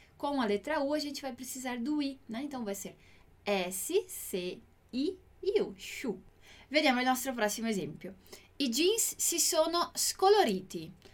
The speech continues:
As calças jeans perderam a cor, né? Se descoloriram. Seriam, seria essa uma tradução mais literal, assim. Então, i jeans si sono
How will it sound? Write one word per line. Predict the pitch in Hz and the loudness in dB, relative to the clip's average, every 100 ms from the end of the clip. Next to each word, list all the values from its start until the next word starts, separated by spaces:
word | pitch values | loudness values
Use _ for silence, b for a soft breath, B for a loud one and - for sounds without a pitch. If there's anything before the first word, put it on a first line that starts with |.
| B 415 | B -8
As | 480 | -6
calças | - 220 240 247 302 220 | 2 4 4 0 -2 0
jeans | 226 254 | -2 -2
perderam | 294 240 208 220 240 240 - | -4 0 2 2 0 -4 -8
a | 262 | -10
cor, | - 214 196 | -4 -4 -2
né? | 190 | -4
Se | 202 | -6
descoloriram. | 185 247 254 - 240 226 196 202 170 - | -4 -4 -4 -8 -6 -2 0 0 -2 -8
Seriam, | - 196 190 190 190 | -8 -6 -4 -4 -6
seria | - 202 190 | -10 -6 -4
essa | 180 185 | -6 -6
uma | 196 | -8
tradução | 190 190 - 190 | -8 -10 -6 -4
mais | 190 190 | -4 -4
literal, | 202 196 214 185 175 | -8 -6 -4 -4 -4
assim. | 196 - - | -6 -8 -12
Então, | - 190 - B B B B | -12 -12 -12 B B B B
i | 349 | 2
jeans | 285 208 196 240 392 - - - - - - - - - - - - - B B B B B - - - - - _ | 2 2 2 2 0 0 -2 -4 -8 -14 -16 -20 -20 -16 -14 -12 -14 -18 B B B B B -18 -20 -20 -20 -20 _
si | - - 349 | -8 -4 -2
sono | 359 - 233 185 190 220 | -2 0 2 2 2 0